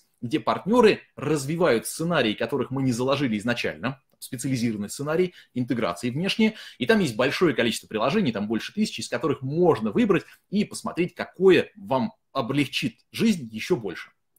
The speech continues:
Не буду комментировать, какие есть и скрипты, и аналитики, и боты, которые всё это делают. Пожалуйста, и автоматизация совершенно различная.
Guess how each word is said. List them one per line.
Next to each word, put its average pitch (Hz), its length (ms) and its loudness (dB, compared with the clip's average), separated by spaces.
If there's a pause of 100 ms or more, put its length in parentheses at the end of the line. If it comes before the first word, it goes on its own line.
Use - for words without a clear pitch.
(840)
Не 180 140 4
буду 196 240 6
комментировать, 143 520 -2
какие 180 260 -2
есть 220 300 0
и 240 40 -2
скрипты, 131 440 -4
и 175 140 -2
аналитики, 135 600 -4
и 113 160 -2
боты, 147 500 2
которые 127 320 -2
всё 131 140 -6
это 120 100 -10
делают. 110 380 -4
Пожалуйста, 139 400 -2
и - 20 -4
автоматизация 120 640 -4
совершенно 98 300 -10
различная. 123 600 -4